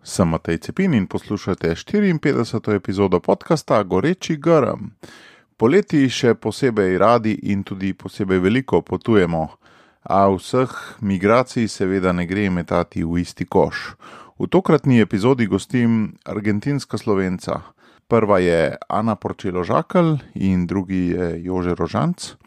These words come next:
ki sta vsak zase v svoji mladosti odšla iz Argentine v Slovenijo. Njuni zgodbi se po kratkem opisu zdita zelo podobni, a sta obenem, kot boste spoznali skozi pogovor,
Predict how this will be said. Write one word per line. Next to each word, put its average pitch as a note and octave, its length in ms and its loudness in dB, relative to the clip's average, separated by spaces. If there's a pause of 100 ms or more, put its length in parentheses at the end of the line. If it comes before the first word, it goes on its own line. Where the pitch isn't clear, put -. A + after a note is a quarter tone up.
(140)
ki - 160 -4
sta G2 280 2
vsak G#2 360 0
zase C3+ 480 0 (220)
v - 160 -10
svoji G2 300 0
mladosti B2+ 580 -2 (220)
odšla A2+ 540 0 (140)
iz F#2+ 440 -2
Argentine G#2 840 0
v G#2+ 220 -2
Slovenijo. D#2+ 680 0 (480)
Njuni F3 300 2
zgodbi D3 520 2
se A2 600 2
po G#2 180 0
kratkem C3+ 440 -2
opisu B2 420 -6
zdita A2+ 400 -2
zelo G#2+ 340 -2
podobni, G2 600 -6 (360)
a - 180 0
sta D#3 200 0
obenem, C#3 600 2
kot C3 280 0
boste G#2+ 340 -4
spoznali G2 500 -2
skozi F#2+ 300 -4
pogovor, B2 560 2